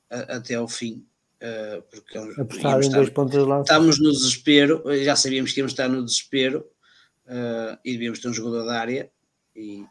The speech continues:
Speaker 1: e depois se calhar até o Anderson, o Anderson na, a jogar mais solto à volta do Safir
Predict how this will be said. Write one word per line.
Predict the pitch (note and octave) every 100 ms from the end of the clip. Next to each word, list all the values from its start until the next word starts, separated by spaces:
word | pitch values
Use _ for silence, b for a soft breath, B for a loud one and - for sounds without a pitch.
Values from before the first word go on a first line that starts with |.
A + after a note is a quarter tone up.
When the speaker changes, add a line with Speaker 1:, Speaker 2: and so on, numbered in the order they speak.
| -
Speaker 1:
e |
depois | G#2 - G#2
se | -
calhar | A2+ A2+
até | A2+ A#2+
o | A#2 A2+
Anderson, | A#2 A#2 A2+ - A#2 A2 B B B -
o | B2 B2
Anderson | A#2 B2 B2 - C3
na, | B2+ B2+ B2+ B2+ B2 B2 B2 A#2 A#2+ - _ _ -
a | A#2+
jogar | A#2 A#2+ A#2+
mais | B2 B2
solto | - C3+ B2+ B2 C3+
à | B2+
volta | C3 B2+ C3+
do | A#2+
Safir | - C3+ - C#3+ C3